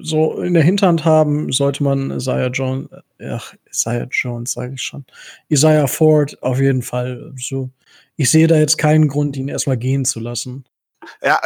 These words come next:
Speaker 2: die andere Geschichte ist halt eben, aber nochmal, wir haben einen Receiver Core. Uns fehlt tatsächlich ein richtiger Deep Threat. Ähm, und das, das sehe ich tatsächlich, also so ein Field Stretcher, ähm,
Speaker 1: Hm.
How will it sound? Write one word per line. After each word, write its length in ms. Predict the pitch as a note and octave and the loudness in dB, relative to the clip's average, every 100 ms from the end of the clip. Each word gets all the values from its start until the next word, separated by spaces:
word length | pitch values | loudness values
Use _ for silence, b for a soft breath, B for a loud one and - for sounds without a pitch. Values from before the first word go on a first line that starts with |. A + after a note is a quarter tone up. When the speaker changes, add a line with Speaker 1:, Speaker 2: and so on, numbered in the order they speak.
| A#2+ | -4
Speaker 2:
die 280 | C3 C3+ B2+ | -6 -2 0
andere 260 | D#3 G3+ | 2 2
Geschichte 300 | G#3 A3 G#3+ A3 | 2 -2 -2 0
ist 60 | |
halt 120 | A3 | 0
eben, 320 | - G3+ G3+ - | 2 0 0 -2
aber 240 | C3+ B2+ | 0 2
nochmal, 400 | D3 - G3+ E3+ | 0 0 0 2
wir 100 | B2+ | 0
haben 160 | C3+ G3 | -2 -4
einen 100 | G3 _ | -8 _
Receiver 400 | A#2 A2+ - A#2 | -10 -8 -6 -6
Core. 180 | - A2 B B - | -6 -8 B B -2
Uns 200 | C#3+ - | 0 2
fehlt 240 | E3 G#3+ | 4 2
tatsächlich 540 | - - F3+ F#3+ F#3+ | 0 0 0 0 -4
ein 60 | B2+ | -6
richtiger 400 | A2+ C3 F3+ F3+ | -4 -4 -2 -4
Deep 200 | F3 C#4 | -4 -8
Threat. 300 | - G2+ - B B _ _ _ _ _ _ _ - | -6 -6 -8 B B _ _ _ _ _ _ _ -2
Ähm, 380 | C#3 C3+ C#3 C#3 | 0 0 -2 -4
und 180 | C#3+ C3 | -4 0
das, 360 | G#3+ - - - | 0 0 -4 -6
das 200 | D3+ C#3 | -4 -2
sehe 140 | C#3+ - | -2 -2
ich 100 | D4 | -2
tatsächlich, 560 | B3 - C4 - A3+ | -4 -2 -6 -4 0
also 120 | D#3+ D#3 | 0 0
so 60 | |
ein 80 | F3 | 0
Field 240 | - A#3+ | 0 0
Stretcher, 460 | - - - - G2+ - _ _ _ _ | 0 0 -2 -2 -6 -6 _ _ _ _
ähm, 360 | D#3 D#3+ E3+ F3+ _ | 0 0 -2 -12 _
Speaker 1:
Hm. 300 | C#3 D#3+ - | -6 -6 -8